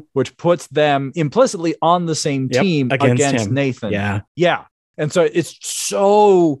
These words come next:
Speaker 1: subtle that you wouldn't even notice it, but the very framing of it just introduces this implicit idea, like, "Yeah, it's you against me. So what are you gonna do?"
Speaker 2: Well, yeah, even the phrasing,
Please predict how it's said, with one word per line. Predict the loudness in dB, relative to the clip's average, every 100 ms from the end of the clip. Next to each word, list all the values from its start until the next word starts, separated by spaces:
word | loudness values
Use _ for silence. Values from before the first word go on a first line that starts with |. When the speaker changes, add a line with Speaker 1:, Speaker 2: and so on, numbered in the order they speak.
| _
Speaker 1:
subtle | -10 -6 0 2 2 0 -2
that | -4
you | -4 -2
wouldn't | 0 0 0 -2
even | -2 -2 -2 -2
notice | 2 2 4 2 0
it, | -2
but | -2 -2
the | -4
very | -2 0 0 -2
framing | -6 -8 -4 -2 -2 -2 -4 -4
of | -4 -4
it | -6
just | -6 -8 _
introduces | -2 -2 -2 -4 -4 0 0 0 -2 -2
this | -4 -4
implicit | -6 -6 -4 -4 -2
idea, | -2 -2 -2
like, | -2 -2
"Yeah, | 0 0
it's | -2 -4
you | -2
against | -2 -4 -6
me. | -14 -14 _ _ _ _
So | -4
what | -2 0
are |
you | 0
gonna | -2
do?" | -4 -8 -10 _ _ -2
Speaker 2:
Well, | 0
yeah, | 2 0
even | 0 2 2 2
the | 2
phrasing, | -2 0 0 2 -2 -4